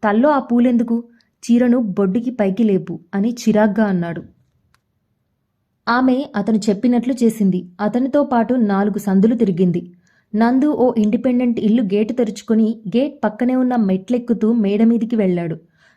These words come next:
ఎవరికంటా పడకుండా ఆమె కూడా అడుగుల చప్పుడు రాకుండా మెట్లెక్కింది. అతను పెంట్‌హౌస్ తలుపు తెరిచాడు. ఆమె తలంచుకొని లోపలికి వెళ్ళింది. వెంటనే అతను తలుపేశాడు.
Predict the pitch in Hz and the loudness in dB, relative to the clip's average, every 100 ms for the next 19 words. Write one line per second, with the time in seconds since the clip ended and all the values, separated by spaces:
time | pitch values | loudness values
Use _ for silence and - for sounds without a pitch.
0 | - 214 220 320 302 254 262 247 226 226 | -4 -2 0 0 0 0 -2 -2 -2 0
1 | 226 226 247 190 208 240 240 220 247 - | 2 2 0 -2 -2 -2 0 0 0 -4
2 | 196 196 254 262 247 240 233 202 190 190 | -2 0 0 -2 -4 -2 -2 0 -2 0
3 | 208 190 233 196 175 214 208 196 180 170 | 0 0 0 -2 -2 -4 -4 -2 -2 -4
4 | - _ _ _ _ 240 254 262 262 202 | -12 _ _ _ _ -4 0 0 -2 -2
5 | 220 240 254 240 202 202 226 190 180 190 | 0 0 -2 -2 -2 -4 -4 -6 -4 -4
6 | 170 - _ _ _ _ 214 220 220 196 | -4 -8 _ _ _ _ -2 -2 -2 0
7 | 233 240 233 208 240 190 220 254 247 226 | 0 -2 -2 0 2 0 0 0 0 0
8 | 190 180 175 175 - - 185 220 233 285 | 0 0 0 -2 -8 -8 -2 0 2 -2
9 | 262 202 202 240 233 190 202 220 214 175 | -2 -4 -4 -4 -2 -2 0 -2 -2 -6